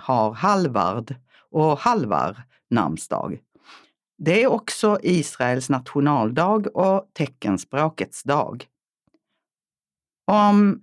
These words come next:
inte någon lösning har skett i konflikten som pågått sedan i höstas och handlar om att få till kollektivavtal med elbilstillverkaren Teslas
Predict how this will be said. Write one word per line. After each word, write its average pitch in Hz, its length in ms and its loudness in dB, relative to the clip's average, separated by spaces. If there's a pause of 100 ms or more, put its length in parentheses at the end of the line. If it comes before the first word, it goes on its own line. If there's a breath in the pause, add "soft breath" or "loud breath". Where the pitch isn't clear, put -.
inte 196 320 4
någon 190 460 6
lösning 185 840 4
har 160 180 4
skett - 460 -4
i - 120 -6
konflikten 151 800 -2
som 147 200 -2
pågått 139 600 0
sedan 143 320 0
i 139 60 2
höstas - 680 -2 (260 loud breath)
och 151 540 0
handlar 131 440 0
om 127 300 2
att 123 160 -2
få 123 260 0
till 120 400 -4
kollektivavtal 135 1160 0
med 139 320 2
elbilstillverkaren 120 1120 -2
Teslas 175 640 -4